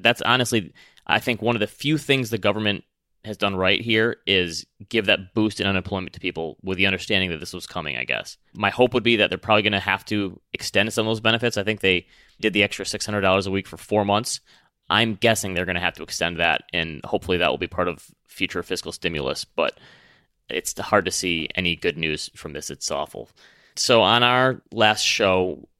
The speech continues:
we taped Monday afternoon-ish, really before the carnage in the oil market really hit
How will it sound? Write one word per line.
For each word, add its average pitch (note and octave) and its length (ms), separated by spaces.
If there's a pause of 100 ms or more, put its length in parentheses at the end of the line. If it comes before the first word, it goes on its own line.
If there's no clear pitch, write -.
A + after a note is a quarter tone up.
(120)
we A2+ 200
taped - 640 (540)
Monday G#2 600
afternoon-ish, F2 600
really D3 180
before C3+ 300
the A2+ 80
carnage A2+ 480
in G2+ 60
the G2 100
oil G2 240
market F#2+ 280
really F#2+ 420
hit G2 280